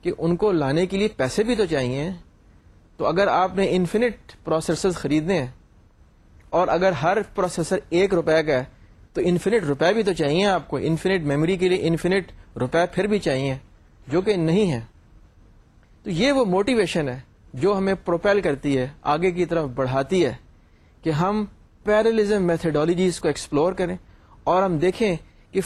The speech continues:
finite number of processors کے ساتھ، finite memory units کے ساتھ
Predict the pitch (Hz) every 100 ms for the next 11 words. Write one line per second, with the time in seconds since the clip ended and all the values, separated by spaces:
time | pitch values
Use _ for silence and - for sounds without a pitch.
0 | - 185 220 240 285 214 196 190 190 175
1 | 160 147 170 165 202 - 156 135 123 -
2 | - _ _ - 180 175 190 220 196 160
3 | 165 196 185 147 220 - 170 - 120